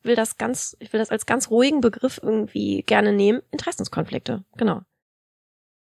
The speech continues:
Ich hatte noch vor, einmal kurz zu erwähnen, dass mir schon mal jemand gesagt hat, dass ihn das, was ich da sage, an gewaltfreie Kommunikation erinnert. Diesen Ansatz, wie ich weiß nicht, wie man das nennen soll, Ansatz, Programm,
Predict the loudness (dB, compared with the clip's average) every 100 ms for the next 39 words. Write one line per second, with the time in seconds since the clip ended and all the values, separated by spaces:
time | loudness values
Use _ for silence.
0 | -18 -10 -6 0 2 2 2 6 8 8
1 | 6 4 2 4 2 2 2 4 4 4
2 | 2 2 2 2 2 2 2 2 2 2
3 | 2 4 2 4 2 4 2 2 0 -2
4 | 2 2 2 0 2 2 6 6 6 4
5 | 4 4 4 2 0 2 0 -2 -2 2
6 | 4 4 2 0 -2 -2 0 2 2 2
7 | 0 2 2 2 0 -6 -10 -20 -20 -20
8 | -20 _ _ -6 -2 2 2 2 2 2
9 | 2 2 2 4 4 2 -2 0 0 0
10 | 2 4 2 -2 -2 -2